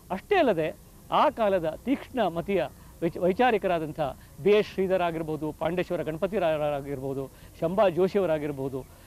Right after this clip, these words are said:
ಶಿವರಾಮ್ ಕಾರಂತರಾಗಿರ್ಬೋದು, ಎಲ್ಲರ ಜೊತೆಗೆ ಪತ್ರ ಮುಖೇನ ತಮ್ಮ ಸರಳ ಸಂಪರ್ಕವನ್ನ ಇಟ್ಟುಕೊಂಡಿದ್ರು. ಮತ್ತು ಯಾವತ್ತು ಮನುಷ್ಯನ, ಯಾಕಂದ್ರೆ ಗೋ-, ಅವರು, ಅವರು ನಾಸ್ತಿಕರು ಅಂತ ಖ್ಯಾತರು.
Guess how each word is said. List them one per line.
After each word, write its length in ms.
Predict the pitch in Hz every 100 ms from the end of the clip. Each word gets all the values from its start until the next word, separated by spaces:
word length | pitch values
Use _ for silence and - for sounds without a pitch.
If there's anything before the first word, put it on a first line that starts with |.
| -
ಶಿವರಾಮ್ 340 | 180 226 233 196
ಕಾರಂತರಾಗಿರ್ಬೋದು, 800 | 190 262 240 185 165 147 139 147
ಎಲ್ಲರ 360 | 180 269 269
ಜೊತೆಗೆ 420 | 208 175 226 180 185 - - -
ಪತ್ರ 280 | 214 262
ಮುಖೇನ 400 | 220 180 - 175 160 - - - -
ತಮ್ಮ 200 | 175 180
ಸರಳ 320 | 156 175 208
ಸಂಪರ್ಕವನ್ನ 640 | 196 160 175 175 165 143 127 113 -
ಇಟ್ಟುಕೊಂಡಿದ್ರು. 600 | 135 151 139 127 143 - - - - - - -
ಮತ್ತು 340 | 233 240 170
ಯಾವತ್ತು 560 | 127 156 269 302 - 143 -
ಮನುಷ್ಯನ, 400 | 165 240 - 214 180 - - - - -
ಯಾಕಂದ್ರೆ 260 | 202 277 220
ಗೋ-, 320 | 147 220 -
ಅವರು, 260 | 190 247 262
ಅವರು 220 | 208 240
ನಾಸ್ತಿಕರು 560 | 202 240 - 277 254 233
ಅಂತ 140 | 226
ಖ್ಯಾತರು. 600 | 208 180 185 - - -